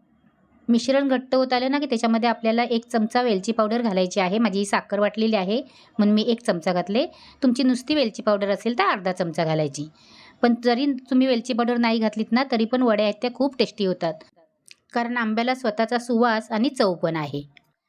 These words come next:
आपल्याला हे मिश्रण आहे ना, ते अजून घट्ट करायचं आहे. सर्व एकत्र एक गोळा झाला पाहिजे तोपर्यंत आपल्याला घट्ट करायचं आहे. आपलं मिश्रण घट्ट होतंय तोपर्यंत आपण ज्या ताटामध्ये तुम्ही वडी थापणार आहात भांड्यामध्ये, त्याला आपण तूप लावून घ्यायचं आहे.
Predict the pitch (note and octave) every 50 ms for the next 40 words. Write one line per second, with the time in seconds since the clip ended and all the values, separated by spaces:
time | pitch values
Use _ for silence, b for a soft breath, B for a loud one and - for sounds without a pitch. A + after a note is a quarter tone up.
0 | _ _ _ _ _ _ _ - - A3+ A#3 A#3+ B3+ A#3+ A#3+ C#4 C4+ B3+ B3 -
1 | A#3 A#3+ A#3+ A#3+ A#3+ A#3 A3+ A3+ A#3+ B3+ C#4 D4+ B3+ G#3 G3+ G3+ A#3+ C4 B3 A3
2 | G#3 G#3+ - A3 G#3 A3 G#3 G3 F#3+ F#3+ G3 F#3+ G3 A#3 C4 C4 - A3+ G#3 A3
3 | A#3+ A3+ G#3 - A3+ A3 A#3 A#3 A#3 A#3 A#3 A3 G3+ G#3+ G#3 G#3 G#3+ A3+ A3 A3
4 | G#3 G#3 G#3 G#3 G3+ E3+ E3 E3+ E3 - b b b b b b A3 G#3 - G#3
5 | A3 G#3+ G#3+ A3+ G#3+ - A3+ A#3 C4 B3 G#3 F#3+ F#3+ - - F#3 - F3+ F3 F3
6 | E3 E3 - E3 D#3+ D#3+ B B B B B B G#3+ G#3 A3+ A#3 A#3 A#3+ A#3 A3+
7 | - B3 B3 C#4 C#4+ B3 A#3 A#3+ - A3+ G#3+ G3+ G3 A3 A#3+ C4 C4 A3+ G#3+ -
8 | G#3 G#3 G#3 G#3 A3 G#3 G3+ - A#3 C#4+ E4 F4+ B B B B B B B B
9 | F#3+ A3+ B3 C4+ C4 C4 A#3 A#3 A#3 A3+ A3+ A3+ G#3+ A3+ A3+ A3+ A3+ A3+ A3+ G3+
10 | G#3 G#3+ - G#3+ G3 - G3 G3 F#3+ F#3+ F#3+ G3 F#3+ G3 F#3+ F#3 F3+ F#3 F#3 F#3+
11 | F#3+ F#3 F3+ A3 D4 - B B B B B - G#3 G#3 G#3+ G3+ - C4 D4 C#4
12 | - D4 B3 - G3+ F3+ E3+ E3 E3 D3+ D#3 C#3+ C3 - - C#3+ C#3+